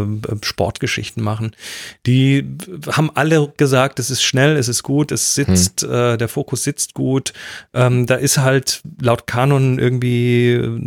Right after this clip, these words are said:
Speaker 1: irgend so ein Machine Learning Ding dahinter,
Speaker 2: Heutzutage
Speaker 1: was halt
Speaker 2: überall.
Speaker 1: speziell trainiert wird auf Menschen und auf Tiere und,
Speaker 2: Ja.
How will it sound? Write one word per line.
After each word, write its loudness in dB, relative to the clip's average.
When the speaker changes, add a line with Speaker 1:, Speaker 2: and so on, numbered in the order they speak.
Speaker 1:
irgend -2
so 0
ein 0
Machine -4
Learning 0
Ding 0
dahinter, 2
Speaker 2:
Heutzutage 2
Speaker 1:
was 4
halt 6
Speaker 2:
überall. 4
Speaker 1:
speziell 4
trainiert 2
wird 2
auf -2
Menschen 0
und -2
auf -2
Tiere 0
und, -2
Speaker 2:
Ja. -6